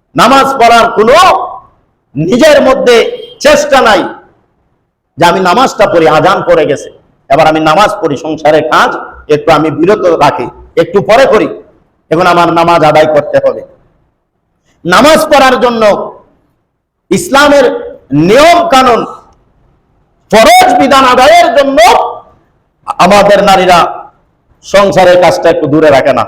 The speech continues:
অথচ নামাজ ছেড়ে দেয়, আল্লাহর ফরজ বিধান ছেড়ে দেয় একটা সংসারকে উন্নত করার জন্য। আল্লাহর হাবিব বলে, "ওই সংসার উন্নত হবে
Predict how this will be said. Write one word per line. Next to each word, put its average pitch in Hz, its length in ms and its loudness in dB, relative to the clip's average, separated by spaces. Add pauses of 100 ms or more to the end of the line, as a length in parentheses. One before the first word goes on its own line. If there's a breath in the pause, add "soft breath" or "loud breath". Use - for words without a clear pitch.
(120)
অথচ 139 260 -8 (760)
নামাজ 165 460 0
ছেড়ে 190 220 2
দেয়, 156 440 -2 (120)
আল্লাহর 160 340 0
ফরজ 170 320 0
বিধান 175 360 0
ছেড়ে 160 220 0
দেয় 135 220 0 (240)
একটা - 220 -6
সংসারকে 151 480 -4
উন্নত 135 280 -4
করার 135 360 0
জন্য। 107 280 -8 (260)
আল্লাহর 147 260 0
হাবিব 156 260 -4
বলে, 151 200 0
"ওই 147 100 0
সংসার 139 340 -6
উন্নত 135 280 -6
হবে 151 500 2